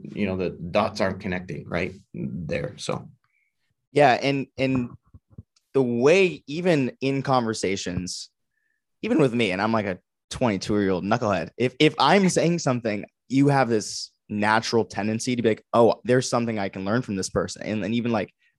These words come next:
Speaker 2: like, your facial expression, this is obviously a lot of it subconscious and just how you are as a person, but your facial
Speaker 1: Right.
Speaker 2: expressions, like, your tone of voice, it's very comforting in terms of, like,
Speaker 1: Yeah.
Speaker 2: "Oh, I feel like this person is not only listening, but really wants to get something and learn something from this
Speaker 1: Yeah.
Speaker 2: conversation." And that's something that you've,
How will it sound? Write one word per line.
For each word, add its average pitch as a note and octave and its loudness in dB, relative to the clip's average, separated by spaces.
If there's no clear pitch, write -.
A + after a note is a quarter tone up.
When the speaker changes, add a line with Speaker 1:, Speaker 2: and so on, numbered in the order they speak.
Speaker 2:
like, E2 -10
your F2 -4
facial B2 2
expression, G2+ -2
this A2 -6
is G#2+ -2
obviously G#2+ 2
a G2 -6
lot G2 -2
of D#2 -4
it - -6
subconscious - -4
and E2+ -16
just - -12
how F#2+ 0
you F2+ -4
are - -6
as - -10
a - -16
person, G2+ -6
but - -8
your - -12
facial C3+ 0
Speaker 1:
Right. F2 -6
Speaker 2:
expressions, F#2+ -6
like, F#2 -10
your F#2+ -6
tone F#2+ -6
of F#2 -8
voice, A2+ 2
it's - -6
very C3+ 2
comforting A#2 -4
in A2 -4
terms G#2+ -2
of, G#2 -6
like, G#2 0
Speaker 1:
Yeah. G2 -12
Speaker 2:
"Oh, A#3 8
I C#3 6
feel G3+ 4
like D#3+ 4
this B2 -2
person A2+ -2
is G2 -8
not F3 6
only C3+ 4
listening, G2 -2
but - 4
really C#3+ 4
wants B2 2
to A#2 -6
get F#2+ -2
something G#2+ -4
and G#2+ -2
learn A2+ 2
something G2 -4
from F2+ -4
this F2+ -2
Speaker 1:
Yeah. G2+ 0
Speaker 2:
conversation." F2 -4
And F#2 -4
that's A#2 0
something B2 0
that F#2 -2
you've, F#2+ -4